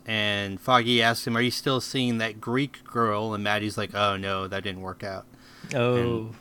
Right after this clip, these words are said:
Speaker 1: Foggy
Speaker 2: I didn't even
Speaker 1: says, "Oh
Speaker 2: catch
Speaker 1: yeah,
Speaker 2: that.
Speaker 1: it never does with you." So Elektra is Greek.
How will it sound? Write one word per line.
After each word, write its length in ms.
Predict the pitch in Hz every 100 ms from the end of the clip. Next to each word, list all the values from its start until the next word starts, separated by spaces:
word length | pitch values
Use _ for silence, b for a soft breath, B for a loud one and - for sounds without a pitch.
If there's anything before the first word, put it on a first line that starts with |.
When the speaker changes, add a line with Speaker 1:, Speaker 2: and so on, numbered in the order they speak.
| -
Speaker 1:
Foggy 240 | - 131 120
Speaker 2:
I 20 | 143
didn't 100 | 139
even 80 | 120
Speaker 1:
says, 60 |
"Oh 100 | 123 120
Speaker 2:
catch 60 |
Speaker 1:
yeah, 100 | 113 110
Speaker 2:
that. 60 |
Speaker 1:
it 40 | 101
never 200 | 107 107
does 200 | 113 104
with 120 | 101
you." 100 | 104 B B B
So 380 | - 143 127 123 - - -
Elektra 380 | 131 139 143 165
is 140 | 143 131
Greek. 400 | 123 113 135